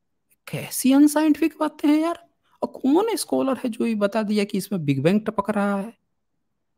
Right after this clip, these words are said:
ये लोग अपनी किताब भी नहीं पढ़ते, अपनी किताब तक नहीं पढ़ते, जस्टिफिकेशन देने पहुंच जाते हैं ईश्वर का।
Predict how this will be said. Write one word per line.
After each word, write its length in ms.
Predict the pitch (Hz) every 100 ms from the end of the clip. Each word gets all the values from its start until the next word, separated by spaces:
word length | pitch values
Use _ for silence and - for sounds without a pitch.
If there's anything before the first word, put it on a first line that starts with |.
| _ _ _
ये 40 | 508
लोग 260 | - - -
अपनी 180 | 262 -
किताब 460 | 277 269 139 156
भी 160 | 165 330
नहीं 180 | 480 403
पढ़ते, 500 | 202 175 - 104 - _ _ _ _ _ _ _ _ _ _
अपनी 340 | - - 415 440
किताब 440 | 415 - 311 311 269
तक 100 | 254
नहीं 200 | 240 220
पढ़ते, 480 | 175 156 - 120 - _
जस्टिफिकेशन 720 | 147 226 226 277 285 285 269 269
देने 180 | 269 247
पहुंच 300 | 240 214 214
जाते 300 | 202 - 208
हैं 100 | 185
ईश्वर 320 | 185 - 202
का। 260 | - 104